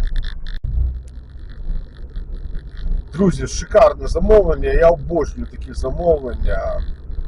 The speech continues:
Одинадцять-дванадцять хвилин по проспекту Перемоги, нині вже Берестейський проспект.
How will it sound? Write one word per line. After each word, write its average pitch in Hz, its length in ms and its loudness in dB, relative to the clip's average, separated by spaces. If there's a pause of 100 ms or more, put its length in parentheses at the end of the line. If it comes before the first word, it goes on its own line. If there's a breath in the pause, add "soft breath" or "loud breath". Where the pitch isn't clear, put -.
(540)
Одинадцять-дванадцять 196 1160 2
хвилин 175 640 -6 (580)
по 175 440 6 (380)
проспекту 185 540 0
Перемоги, 175 840 2
нині - 280 -4
вже - 360 -4
Берестейський - 640 -2 (720)
проспект. - 520 0